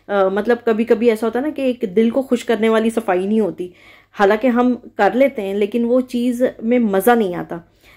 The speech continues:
तो ये चीज़ है। बस, अ, फिर इसी के लिए हस्बैंड ने कहा कि मैंने सोचा कि चलो तुम्हारा काम भी कम कर देता हूँ और, अ, मैं मंगा देता हूँ तुम्हारे लिए कि तुम्हें ज़्यादा स्ट्रगल ना करना पड़े। तो ये देखें, ये जो उसका, अ, जो मैंने बताया कि इसमें पानी भर के और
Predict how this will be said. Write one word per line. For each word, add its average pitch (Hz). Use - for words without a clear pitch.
तो 208
ये 226
चीज़ 185
है। 170
बस, 240
अ, 233
फिर 220
इसी 220
के 240
लिए 226
हस्बैंड 208
ने 214
कहा 220
कि 233
मैंने 208
सोचा 208
कि 208
चलो 202
तुम्हारा 202
काम 220
भी 233
कम 214
कर 214
देता 202
हूँ 214
और, 180
अ, 185
मैं 185
मंगा 180
देता 175
हूँ 175
तुम्हारे 180
लिए 180
कि 190
तुम्हें 202
ज़्यादा 185
स्ट्रगल 185
ना 175
करना 165
पड़े। 170
तो 233
ये 240
देखें, 240
ये 233
जो 240
उसका, 220
अ, 208
जो 196
मैंने 196
बताया 190
कि 208
इसमें 208
पानी 185
भर 196
के 196
और 185